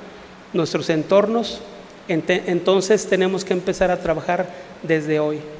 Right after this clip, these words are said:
Pidámosle a Dios para que sepamos guiar a nuestros hijos, desde los más pequeños hasta los más grandes,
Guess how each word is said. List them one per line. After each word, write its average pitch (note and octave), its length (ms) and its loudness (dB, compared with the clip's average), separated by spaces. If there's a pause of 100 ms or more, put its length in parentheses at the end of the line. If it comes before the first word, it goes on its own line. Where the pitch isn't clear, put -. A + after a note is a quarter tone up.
(1160)
Pidámosle F#3+ 380 8
a F#3 40 12
Dios G3 240 8
para F3+ 280 4
que E3+ 100 0
sepamos F#3 540 2
guiar F#3 400 4
a F3 80 0
nuestros E3 420 0
hijos, F3 420 -4 (460)
desde E3 220 4
los E3 160 4
más F#3 220 2
pequeños G3 500 2
hasta F3 220 2
los E3+ 140 2
más F#3 180 4
grandes, G3 480 2